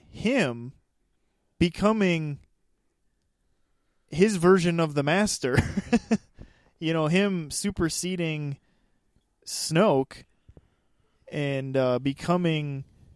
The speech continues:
becoming the, the leader of the First Order and ultimately in his, in his world, the Master. And, and so I think when people are, like, all freaking out about the Skywalker thing, is like, he's a Skywalker. Leia's his mom.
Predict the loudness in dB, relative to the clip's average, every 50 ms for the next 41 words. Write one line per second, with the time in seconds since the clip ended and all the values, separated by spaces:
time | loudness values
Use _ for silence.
0 | -20 -14 -12 -12 -8 -4 -4 -4 -4 -4 -6 -6 -4 -2 -2 0 0 -2 -2 -2
1 | -2 -2 0 0 0 2 2 2 2 0 -2 -2 -4 -6 -8 -6 -6 -4 -6 -6
2 | -6 -4 -4 -4 -2 0 0 0 0 0 0 -2 -2 -4 -4 -6 -8 -8 -10 -12
3 | -12 -8 -6 -6 -6 -6 -6 -8 -6 -6 -6 -8 -8 -6 -4 -4 -4 -4 -6 -8
4 | -8 -8 -6 -2 0 0 0 0 -2 -6 -12 -20 -20 _ _ _ _ _ _ _
5 | _ _ _ _ _ _ _ _ _ _ _ _ _ _ _ _ _ _ _ _
6 | _ -18 -16 -8 -4 0 2 2 4 4 2 2 0 -2 -6 -6 -4 -2 -2 -2
7 | -2 -4 -4 -6 -4 -4 -2 -4 -4 -6 -8 -10 -10 -12 -14 -18 _ _ _ _
8 | _ _ _ -16 -12 -10 -4 -2 0 0 0 -2 -4 -6 -8 -8 -8 -8 -8 -8
9 | -8 -6 -4 -4 -2 -2 -4 -4 -4 -2 -4 -4 -4 -6 -10 -12 -12 -10 -10 -10
10 | -10 -10 -10 -10 -12 -12 -14 -16 _ _ _ _ _ _ _ _ _ _ _ _
11 | _ _ _ _ _ _ _ _ _ _ _ -16 -12 -10 -8 -4 0 0 2 2
12 | 2 0 -2 -4 -8 -8 -10 -10 -10 -8 -8 -10 -12 -12 -10 -6 -6 -2 0 -2
13 | -2 -2 -2 -4 -2 -2 -2 -2 -2 -4 -6 -8 -8 -8 -4 -2 0 0 0 0
14 | 0 -2 -4 -4 -6 -6 -6 -6 -4 -4 -4 -6 -8 -10 -12 -14 -16